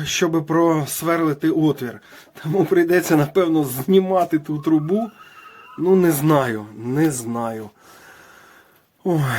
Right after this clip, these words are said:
Ну, будемо дивитися, може візьму трошки, е, далі. Е, не знаю.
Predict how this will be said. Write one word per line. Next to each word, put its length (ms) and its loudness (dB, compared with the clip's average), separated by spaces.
Ну, 180 4
будемо 460 2
дивитися, 360 0
може 280 0
візьму 340 -2
трошки, 500 -4
е, 420 -8
далі. 640 0
Е, 120 -4
не 160 2
знаю. 340 -2